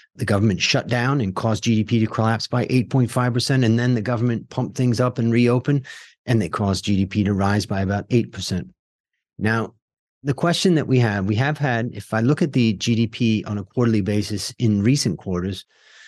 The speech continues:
what we can see is that the G D P was negative zero point four in fourth quarter of two thousand twenty-one and zero point one in first quarter of two thousand twenty-two.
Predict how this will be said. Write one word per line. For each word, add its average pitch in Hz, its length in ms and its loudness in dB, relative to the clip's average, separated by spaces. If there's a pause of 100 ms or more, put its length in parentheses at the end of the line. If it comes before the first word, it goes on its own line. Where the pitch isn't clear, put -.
(160)
what 143 120 2
we 151 100 4
can 120 140 0
see 113 260 2
is 98 140 -2
that 98 200 -4
the 92 100 -12
G 113 180 -2
D 113 120 0
P 98 380 -2 (340)
was 113 220 0
negative 123 640 0 (120)
zero 127 280 0
point 120 240 -2
four 131 320 2
in 92 420 0 (100)
fourth - 340 -2
quarter 117 280 2
of 95 120 -4
two 113 160 -2
thousand 101 300 0
twenty-one 113 560 0 (380)
and 127 240 2
zero 113 160 2
point 104 260 -2
one 110 280 0
in 113 260 2
first - 360 -2
quarter 90 280 -2
of 92 100 -6
two 117 160 0
thousand 98 320 0
twenty-two. 95 640 -2